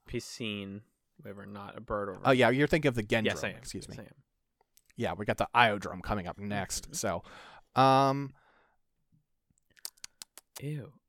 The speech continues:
Speaker 1: Ugh. The
Speaker 2: What?
Speaker 1: fucking monsters with the weird forehead, the weird head things always gross me out.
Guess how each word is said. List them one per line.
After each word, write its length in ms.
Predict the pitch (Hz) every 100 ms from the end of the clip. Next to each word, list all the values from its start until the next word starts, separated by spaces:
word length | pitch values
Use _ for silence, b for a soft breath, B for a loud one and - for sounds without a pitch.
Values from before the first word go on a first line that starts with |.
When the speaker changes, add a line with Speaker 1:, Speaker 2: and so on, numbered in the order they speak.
| -
Speaker 1:
Ugh. 320 | 175 175 - B B B _ _ _ _ _ _ _ _ b b b _ 240
The 80 |
Speaker 2:
What? 160 | 254 -
Speaker 1:
fucking 280 | 208 254 196
monsters 380 | 175 185 196 185
with 100 | 175
the 80 | 147
weird 240 | 143 147
forehead, 460 | 135 127 135 117 127
the 80 | 127
weird 280 | 147 147 131
head 300 | 123 127 117
things 280 | 127 113 107
always 260 | 110 113
gross 300 | - 107 104
me 100 | 107
out. 280 | 95 82 -